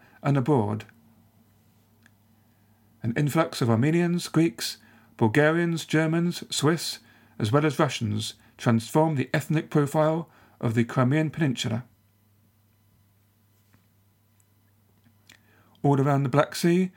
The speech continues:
the war resulted in the transmigration of ethnic and religious groups. Greeks emigrated in their tens of thousands from Moldavia and Bessarabia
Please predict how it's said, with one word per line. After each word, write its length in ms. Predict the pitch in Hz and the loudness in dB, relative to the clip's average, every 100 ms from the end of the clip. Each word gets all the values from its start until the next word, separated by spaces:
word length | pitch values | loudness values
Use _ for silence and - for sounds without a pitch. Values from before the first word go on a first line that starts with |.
| - - _ | -20 -20 _
the 80 | 120 | 0
war 240 | 113 156 156 | 2 2 2
resulted 480 | 113 160 156 185 - | 0 0 0 0 -2
in 120 | 127 | 0
the 120 | 117 | 2
transmigration 840 | 117 - 143 143 147 160 156 - 175 | 2 0 -2 0 -2 -2 -2 -2 -2
of 100 | - - | -4 -4
ethnic 520 | 139 - 170 - - _ _ _ | -4 0 -2 -2 -16 _ _ _
and 260 | - 123 - | -2 -2 0
religious 360 | 117 139 165 | 0 0 -2
groups. 520 | - 147 - - - - _ _ _ _ _ _ _ _ | -2 -2 -2 -6 -12 -12 _ _ _ _ _ _ _ _
Greeks 340 | - 147 - - | -2 -2 -2 -2
emigrated 520 | 147 139 165 170 185 | 0 2 0 0 0
in 120 | 135 | 2
their 120 | 120 | 2
tens 300 | 113 160 151 | 2 0 -2
of 100 | 151 | -2
thousands 600 | 139 151 156 160 175 185 - _ _ | 0 0 0 -2 -2 -2 -6 _ _
from 180 | - 117 | -2 2
Moldavia 480 | 117 117 151 160 170 | 2 2 0 0 -4
and 160 | 131 110 | -2 -2
Bessarabia 640 | 135 - 156 156 165 165 | -2 0 0 2 0 -2